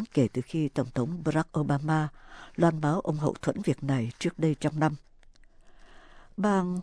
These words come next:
Washington cũng bỏ phiếu về hôn nhân đồng tính,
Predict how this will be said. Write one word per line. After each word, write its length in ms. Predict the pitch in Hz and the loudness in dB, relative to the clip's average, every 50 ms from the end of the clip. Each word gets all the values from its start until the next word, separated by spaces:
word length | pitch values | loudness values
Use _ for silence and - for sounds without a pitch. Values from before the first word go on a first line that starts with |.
| - - | -2 2
Washington 580 | 196 190 - - 190 175 - - 190 180 175 170 - - - | 2 2 2 0 -4 0 4 4 4 4 2 -4 -8 -8 -4
cũng 200 | - 175 - 240 | -2 0 2 2
bỏ 140 | 208 147 131 | 2 2 2
phiếu 380 | - - - 151 147 151 185 233 - | 0 -2 -2 0 0 2 2 2 2
về 120 | - 151 135 | 2 2 2
hôn 200 | 123 170 185 170 170 | 2 0 -2 0 0
nhân 220 | 185 180 170 165 | 0 0 2 2
đồng 180 | 147 147 131 135 - | 0 0 0 -2 0
tính, 260 | - 143 143 185 254 | 0 0 0 0 -2